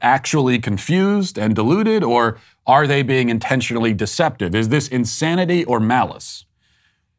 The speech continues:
And the answer was pretty clear to me while filming it, and has become all the more clear since its release. This is malice. Now, there's a fair amount of insanity mixed into this picture here, part of, one of the ingredients that, that, uh, goes into the pot, but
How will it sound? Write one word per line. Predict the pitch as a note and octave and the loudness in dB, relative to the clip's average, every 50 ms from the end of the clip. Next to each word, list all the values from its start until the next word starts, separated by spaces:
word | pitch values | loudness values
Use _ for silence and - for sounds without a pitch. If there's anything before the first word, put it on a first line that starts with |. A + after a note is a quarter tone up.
| _ _ _ _ _ - | _ _ _ _ _ -4
And | B2 B2+ | 0 2
the | C#3+ | 4
answer | G#3 A#3+ G#3 A#3 F#3 | 4 4 4 2 0
was | C#3+ - | 0 2
pretty | - F#3+ C#3+ A#2+ | 0 0 0 0
clear | - D3+ D3+ C#3+ | 0 0 2 2
to | C3 | 2
me | B2+ A#2 | 2 2
while | A2+ A2 A2+ G#2+ G2+ | 4 4 2 2 2
filming | - - D3 D3+ D3+ B2 A2 | 0 0 0 0 2 2 2
it, | G2+ G2 G#2+ G#2+ | 0 0 0 0
and | G#2+ A#2 | 0 0
has | A#2 G#2 | 0 0
become | A2+ A#2+ C3+ C3 A#2 | -2 -2 0 2 2
all | C3 D3+ C#3 | 2 2 2
the | A#2 | 0
more | A2 A#2 C3 E3+ E3+ | 0 2 2 2 0
clear | - - A2 G2+ F#2+ F#2 | 0 -2 -4 -2 -2 -2
since | - A#2 G#2 | -2 -4 -4
its | G#2+ F#2 - | -4 -4 -4
release. | G2+ A2+ C3+ A#2+ G#2+ - _ _ _ _ _ _ _ _ _ | -2 -2 0 -2 -2 -6 _ _ _ _ _ _ _ _ _
This | - A#2 F3+ F3 - G3+ | 0 2 2 2 4 2
is | G3 F#3+ F3+ D3 C3+ B2+ - - | 2 4 2 0 -2 -4 -8 -6
malice. | A2+ A2+ B2 D3 D3+ A2 - - - - - - - - _ _ _ _ _ _ _ _ _ _ _ _ _ _ _ _ _ _ _ _ _ - - | -2 0 2 2 2 0 -2 -6 -12 -14 -14 -14 -16 -20 _ _ _ _ _ _ _ _ _ _ _ _ _ _ _ _ _ _ _ _ _ -4 0
Now, | C3+ | 2
there's | D3+ D3+ D#3+ | 2 4 2
a | D3 | 2
fair | - G#3 F#3+ | 2 2 2
amount | F3+ E3+ D#3+ E3+ D#3 | 4 4 4 4 4
of | C3+ | 2
insanity | B2+ A#2 - - D#3 D#3 D3+ C#3 A#2+ A2 | 0 -2 0 0 2 2 4 2 2 2
mixed | A2 B2+ C#3 - - - | 2 2 0 0 -2 -2
into | D3 C#3 A#2+ A#2+ | 0 0 2 2
this | G#2+ G#2+ - | 0 -2 -4
picture | - - G#3 - - - B2 G2 | -2 -2 -2 -2 -2 -2 -2 0
here, | G#2 G2+ F#2 F#2 G#2 G2 | 0 0 0 0 0 0
part | - - C#3 C3+ C3+ | 0 0 2 2 2
of, | B2+ B2 B2+ B2+ | 0 -2 -2 -2
one | C3 C3+ B2+ C#3+ D3 C#3 | -2 -2 2 2 2 2
of | C3 A2+ | 2 0
the | B2+ B2 | 0 0
ingredients | A2+ A2 G#2 A#2 C#3+ F3 F3 C#3 B2 A2 A2 G#2+ - | 0 0 2 2 2 2 2 2 2 0 0 -2 -2
that, | - G#2+ G2+ - _ _ _ _ _ _ _ - | -2 -2 -2 -2 _ _ _ _ _ _ _ -2
that, | - A2 G#2+ - - | -2 -2 0 0 0
uh, | A2+ G2 | 0 0
goes | G#2 A#2 A2 A2+ A#2 | 2 0 0 2 2
into | D3 D3 B2+ C3+ A2 | 0 0 0 0 -2
the | G#2 | -4
pot, | - - F#3 E3 D3+ B2 - - - | -2 2 4 4 4 4 2 0 -4
but | B2 A#2 - | -4 -4 -4